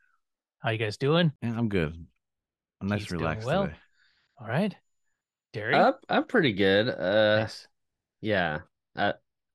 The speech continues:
Speaker 3: th-, there's a weird, okay, I wasn't, I don't know if I should even talk about this on the podcast or not, but look, I've been walking around, I was taking a walk today, and there was
Speaker 1: Uh-huh.
Speaker 3: a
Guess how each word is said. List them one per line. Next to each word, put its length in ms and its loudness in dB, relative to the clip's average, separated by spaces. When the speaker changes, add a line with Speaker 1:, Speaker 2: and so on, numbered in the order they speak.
Speaker 3:
th-, 200 0
there's 180 4
a 80 6
weird, 420 4
okay, 280 2
I 160 4
wasn't, 320 2
I 80 2
don't 120 2
know 60 0
if 80 -4
I 80 2
should 160 -8
even 160 -4
talk 220 -2
about 240 -6
this 180 -12
on 100 -6
the 60 -8
podcast 540 -8
or 60 -10
not, 260 -6
but 220 -2
look, 260 2
I've 100 2
been 140 6
walking 320 2
around, 120 4
I 40 2
was 80 2
taking 220 2
a 40 2
walk 280 0
today, 460 2
and 200 -2
there 140 2
was 160 2
Speaker 1:
Uh-huh. 100 0
Speaker 3:
a 300 0